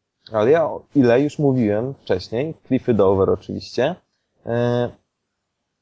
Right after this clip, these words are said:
co jeszcze mam do powiedzenia? Jest gra Wings of Prey. E, i pewnie niektórzy sobie pomyślicie, "Zaraz, przecież jest gra iu, iu dwa,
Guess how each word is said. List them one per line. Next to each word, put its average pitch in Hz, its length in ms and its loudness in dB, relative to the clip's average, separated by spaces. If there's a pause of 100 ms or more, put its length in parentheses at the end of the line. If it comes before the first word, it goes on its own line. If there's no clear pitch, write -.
(220)
co - 180 0
jeszcze 196 220 -2
mam 175 120 0
do 156 60 -4
powiedzenia? 131 520 2 (440)
Jest - 480 -2
gra 127 400 0 (340)
Wings 156 560 0
of 123 100 -6 (180)
Prey. 90 360 0 (600)
E, 120 400 -4
i 180 260 0
pewnie 165 280 -2
niektórzy 131 420 0
sobie 120 280 0
pomyślicie, 131 640 -4 (480)
"Zaraz, 110 580 -2
przecież - 280 -4
jest 131 200 2
gra 107 380 2 (140)
iu, 117 240 2 (340)
iu 151 260 4
dwa, 113 460 0